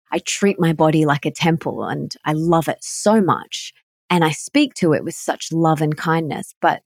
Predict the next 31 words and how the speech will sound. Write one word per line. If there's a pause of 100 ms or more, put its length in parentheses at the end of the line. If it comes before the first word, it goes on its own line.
there
was
a
time
where
that
wasn't
the
case
for
me. (280)
So
for
someone
listening
who (320)
may
be
at
that
point (280)
where (240)
they
loathe
their
body, (240)
they
speak
to
their
body